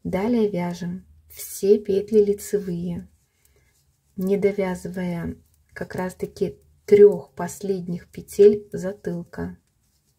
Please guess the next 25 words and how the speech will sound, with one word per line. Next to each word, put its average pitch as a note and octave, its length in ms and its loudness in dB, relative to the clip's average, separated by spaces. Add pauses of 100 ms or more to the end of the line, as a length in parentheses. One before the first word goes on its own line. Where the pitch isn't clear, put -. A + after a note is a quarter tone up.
(760)
И F#3+ 40 -10
вот F3+ 160 -8
смотрите, - 460 -10
у F3+ 60 -8
нас F3+ 180 -4
должно F3+ 420 -6
остаться F3 600 -10 (300)
три G3+ 280 -2
петли G3+ 400 -6
затылка, F3 840 -6
и F#3+ 80 -8
далее F#3 500 -2
идут F3+ 280 -10
петли G#3 320 -2
боковой F#3+ 580 -2
части. F3 640 -10 (420)
В - 140 -20
конце G#3 640 0
ряда F3+ 460 -6
вот E3+ 280 -12
также F3 400 -6
первую G3+ 600 0
и F#3 80 -12
вторую G3+ 580 -4
петлю F3 500 -10